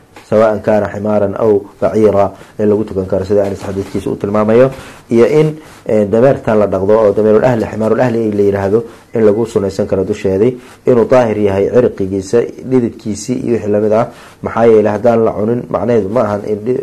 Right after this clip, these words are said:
een, waayo biyuhu afka geliyaaba lagu weys qaataaba. Istixbaab istiqbaal, istixbaab istiqbaal almusaafiri, een, een, inay mustaxab tahay qofka musaafirka inuu qiblada qaabilo, laakiin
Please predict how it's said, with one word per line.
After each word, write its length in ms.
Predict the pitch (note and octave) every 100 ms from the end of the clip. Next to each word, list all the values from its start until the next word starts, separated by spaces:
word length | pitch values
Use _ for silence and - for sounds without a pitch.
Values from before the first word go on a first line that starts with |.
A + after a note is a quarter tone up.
| -
een, 280 | G#2 G2 F#2+ - - -
waayo 280 | A#2+ A2+ A2
biyuhu 320 | A2 C#3+ C#3+
afka 200 | C#3+ C#3
geliyaaba 340 | G#2+ A2+ A2+ G#2
lagu 180 | A#2 A#2
weys 160 | -
qaataaba. 480 | - F#2 G#2+ G2 F2 - - - _ - - -
Istixbaab 480 | - G2 G#2+ B2+ A#2+
istiqbaal, 460 | - G#2+ A2 A#2 G#2+ - - -
istixbaab 880 | A2 - - G#2+ F#2+ B2+ C3+ C3 -
istiqbaal 480 | - - G2+ A#2+ A#2
almusaafiri, 800 | A2 G2+ G2 A#2 G#2+ G2+ F#2 F#2 - - -
een, 560 | G2+ G2 F#2+ F#2 F#2 E2+ - _ _ -
een, 380 | G#2 G2+ F#2+ F#2
inay 240 | C#3 B2+ A#2
mustaxab 460 | G#2+ - A2+ A#2
tahay 240 | - G#2 G2+ -
qofka 300 | C#3+ C#3 -
musaafirka 640 | G#2 G2 A#2+ A#2+ A2+ - G#2
inuu 140 | A2 G#2
qiblada 320 | G#2 A#2 G#2+
qaabilo, 360 | G#2 F#2+ G2 G2
laakiin 420 | G#2 G#2+ C#3